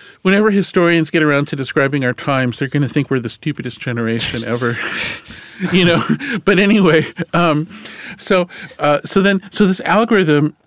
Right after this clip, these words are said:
is automatically using correlations, just pure statistics, to decide what to feed you to get you attentive. And so what that stuff tends to be is the stuff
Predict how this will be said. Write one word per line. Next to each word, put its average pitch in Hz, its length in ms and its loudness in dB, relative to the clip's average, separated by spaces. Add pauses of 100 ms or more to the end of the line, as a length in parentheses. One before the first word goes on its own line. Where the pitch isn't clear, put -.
(240)
is 147 260 0
automatically 175 760 2
using 170 520 2 (280)
correlations, 160 840 0
just - 180 -6
pure 190 200 0
statistics, 175 600 -2
to - 100 -8
decide 143 400 0 (360)
what 170 260 2
to 226 120 2
feed 151 380 -2
you 120 240 -2 (260)
to - 140 -4
get 151 320 0
you 135 460 -2 (100)
attentive. 151 680 -2 (320)
And 170 220 2
so 170 200 0 (340)
what 190 300 0
that 220 220 2
stuff - 320 -2
tends 196 440 0
to 214 100 -2
be 151 180 -2
is 131 200 -4
the 143 80 -6
stuff 151 460 -2